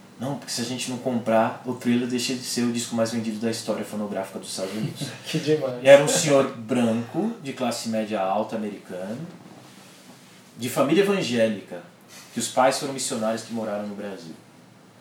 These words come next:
Speaker 1: durante um tempo. Então ele falava um pouquinho de português e tal. Mas, e na fila, tinha uma pá de preto comprando Thriller do Michael Jackson.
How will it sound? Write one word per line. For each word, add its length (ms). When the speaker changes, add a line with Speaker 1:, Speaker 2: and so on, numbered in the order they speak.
Speaker 1:
durante 280
um 40
tempo. 260
Então 120
ele 60
falava 300
um 40
pouquinho 260
de 60
português 480
e 40
tal. 140
Mas, 1080
e 100
na 140
fila, 580
tinha 180
uma 100
pá 220
de 100
preto 360
comprando 540
Thriller 280
do 80
Michael 280
Jackson. 400